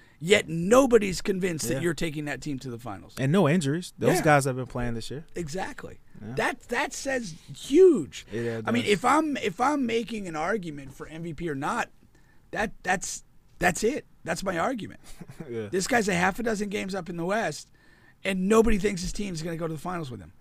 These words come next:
Speaker 2: Yeah.
Speaker 1: Good luck.
Speaker 2: <laughs> Good luck.
Speaker 1: I mean, yeah.
Speaker 2: <laughs> No, seriously, man.
Speaker 1: Yeah.
Speaker 2: Seriously.
Speaker 1: I mean,
Speaker 2: I
Speaker 1: they, they might not even be a strong favorite in the first round, depending on who they play.
Speaker 2: Depending on who they play.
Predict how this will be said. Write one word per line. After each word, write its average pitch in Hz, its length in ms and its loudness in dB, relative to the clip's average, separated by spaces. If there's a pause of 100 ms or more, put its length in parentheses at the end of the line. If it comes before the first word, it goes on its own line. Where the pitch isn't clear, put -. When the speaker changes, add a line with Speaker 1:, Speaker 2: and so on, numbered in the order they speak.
Speaker 2:
Yeah. 117 240 -8 (1600)
Speaker 1:
Good 208 140 0
luck. 233 280 -6 (220)
Speaker 2:
<laughs> - 100 -12
Good - 1040 6
luck. - 160 -4
Speaker 1:
I 175 200 -4
mean, 185 200 -8
yeah. 202 220 -4 (500)
Speaker 2:
<laughs> - 840 8
No, 170 240 6
seriously, 185 540 4
man. 104 280 -4 (180)
Speaker 1:
Yeah. 254 220 -6 (220)
Speaker 2:
Seriously. 151 500 8 (380)
Speaker 1:
I 208 80 -4
mean, 262 100 4
Speaker 2:
I 254 60 4
Speaker 1:
they, 285 120 2
they 339 220 4
might 392 200 0
not 233 180 0
even 233 220 -2
be 220 160 -2
a 190 40 -2
strong 214 420 -2
favorite 208 360 -4
in 175 80 -6
the 160 60 -6
first 202 340 -8
round, 233 180 -4
depending 175 380 -6
on 170 80 -8
who 170 120 -8
they 165 120 -8
play. 107 180 -8
Speaker 2:
Depending 127 240 2
on 117 80 -2
who 120 80 -2
they 113 140 0
play. 123 380 -2